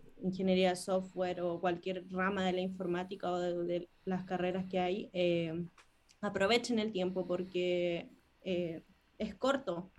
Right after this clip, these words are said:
a pesar de que son cinco años, no es, no es tan largo, porque después van a estar todo el tiempo trabajando y va a ser mucho más tiempo que el que pasaron en la universidad. Entonces,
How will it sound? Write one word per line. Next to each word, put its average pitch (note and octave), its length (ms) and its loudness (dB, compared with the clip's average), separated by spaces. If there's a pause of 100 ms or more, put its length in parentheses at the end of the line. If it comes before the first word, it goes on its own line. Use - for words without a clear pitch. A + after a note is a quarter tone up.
a F#3 100 -6
pesar G3+ 360 -2
de G#3+ 160 2
que G#3+ 420 -2 (420)
son A3 540 2
cinco A#3 380 -2
años, A#3+ 360 2
no A3 100 0
es, A3+ 220 -2
no G#3+ 120 -6
es B3+ 140 -4
tan F3 180 -2
largo, E3+ 500 -4
porque F3 240 -6
después F#3 220 -6
van F#3+ 140 0
a - 20 0
estar F#3+ 260 -4
todo G3+ 220 2
el G3+ 140 -8
tiempo G#3+ 400 -2
trabajando F#3+ 600 0
y G#3+ 60 -2
va F#3+ 100 -2
a F#3+ 40 -2
ser F#3 200 -4
mucho F#3+ 320 -2
más G3+ 240 -6
tiempo G#3+ 380 -4
que G3 80 -4
el F#3 140 -2
que F#3+ 100 -4
pasaron F#3+ 400 0
en F#3+ 100 4
la F#3+ 60 4
universidad. F#3+ 500 -2
Entonces, G3 440 -8